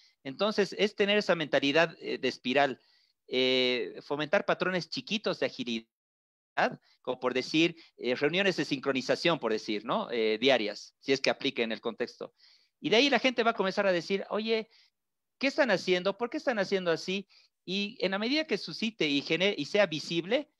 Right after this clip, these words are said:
y funcione y, y otorgue valor, eso se puede amplificar al resto de la organización. Pero es así, va de abajo hacia arriba, sería mi,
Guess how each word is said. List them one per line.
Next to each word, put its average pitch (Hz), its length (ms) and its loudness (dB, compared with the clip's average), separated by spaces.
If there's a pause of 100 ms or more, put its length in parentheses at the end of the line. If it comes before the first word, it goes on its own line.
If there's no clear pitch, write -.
(480)
y 147 120 2
funcione 160 720 2
y, 123 200 2 (260)
y 127 300 0
otorgue 151 400 0
valor, 139 380 4
eso 185 220 -4
se 165 140 -2
puede 165 200 -2
amplificar 143 720 0
al 123 120 -2
resto 135 340 0
de 117 80 2
la 110 80 2
organización. 110 680 -2
Pero 135 240 0
es 180 160 0
así, 151 400 0 (320)
va 175 160 6
de 131 540 4
abajo 147 400 4
hacia 127 240 2
arriba, 131 400 4
sería 117 380 -2
mi, 110 460 -8